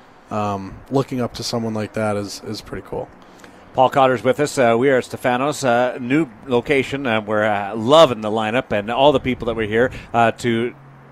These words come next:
Speaker 2: test out the new location and, uh, get introduced to the, uh, the company, and also Paul Cotter, uh, being here, the Vegas Golden Knights. Uh, you get bumped up to with, uh, uh, Stevenson and Stone.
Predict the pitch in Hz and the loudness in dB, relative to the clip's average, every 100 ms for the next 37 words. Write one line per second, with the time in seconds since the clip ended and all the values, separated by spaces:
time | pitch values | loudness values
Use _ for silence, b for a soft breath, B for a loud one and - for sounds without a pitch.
0 | - - 127 139 123 123 127 123 135 139 | -14 -4 -4 -4 -6 -4 -4 -2 -2 -2
1 | 196 196 123 117 113 113 113 117 107 127 | -4 -4 -2 -2 0 0 0 -4 -4 -4
2 | 127 120 - - - 120 147 - 135 123 | -2 -8 -14 -20 -12 -4 -4 -2 -4 -2
3 | 117 113 113 113 120 135 151 175 135 127 | 0 -2 -2 -4 -4 -4 -4 -6 -4 0
4 | 120 123 131 - 110 - 113 120 B B | 2 2 -4 -2 -4 0 -2 -2 B B
5 | B 113 107 104 110 110 117 120 101 113 | B 0 0 0 -6 -2 0 0 0 -2
6 | 107 - 107 104 101 107 - 117 104 104 | -4 -4 -6 -6 -8 -10 -8 -6 -4 -6
7 | - 131 - - 151 151 165 - 160 - | -12 -16 -14 -12 -4 0 0 0 -2 2
8 | 165 - - 151 143 143 135 - 139 131 | 2 0 -4 -2 2 2 0 -2 0 2
9 | B B B B - 123 - 170 165 - | B B B B -6 -6 -2 -4 -2 -8
10 | 170 143 135 - - 175 120 | -8 -6 -8 -6 2 2 2